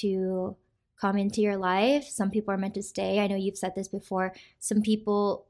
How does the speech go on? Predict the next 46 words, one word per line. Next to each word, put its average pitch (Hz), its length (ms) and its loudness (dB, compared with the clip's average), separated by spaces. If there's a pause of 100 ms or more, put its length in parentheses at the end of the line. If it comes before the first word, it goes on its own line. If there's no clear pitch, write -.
(120)
are 208 160 4
only 226 320 4
meant 202 220 4
to 214 80 -6
stay 190 280 -2
for 196 180 -4
a 196 40 -4
certain 190 280 -4
time 180 320 -2
to, 196 80 -4
like, 190 180 -6
teach - 260 -6
you - 100 -8
something. - 600 -6 (260)
And 202 180 2
maybe 196 220 2
you've 208 200 4
already 190 420 0
learned 185 260 -2
that - 180 -4
lesson 226 460 0
or 220 140 2
you 202 100 2
had 196 300 0
to 208 80 0
go 190 180 -4
through 190 220 -4
this 190 160 -6
breakup 185 360 -4
to 202 120 -4
learn 185 240 -4
something 190 300 -4
else 196 260 -4
about 208 240 -2
yourself. 262 480 2 (420)
But 202 240 2
there 220 300 4
is 220 500 6
always 196 720 2
something 196 580 0
to 208 140 -2
be 190 180 -2
learned. 196 580 0
And 196 120 0
I 190 100 0
think 202 280 0